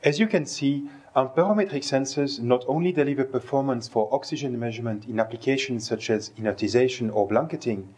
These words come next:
they also are significantly easier to maintain than other gas analyzer systems.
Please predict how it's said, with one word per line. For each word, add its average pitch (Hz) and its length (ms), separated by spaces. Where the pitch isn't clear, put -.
they 131 140
also 185 400
are 156 100
significantly 170 800
easier 135 400
to 139 100
maintain 110 480
than 104 200
other 123 200
gas 104 340
analyzer 98 460
systems. 92 600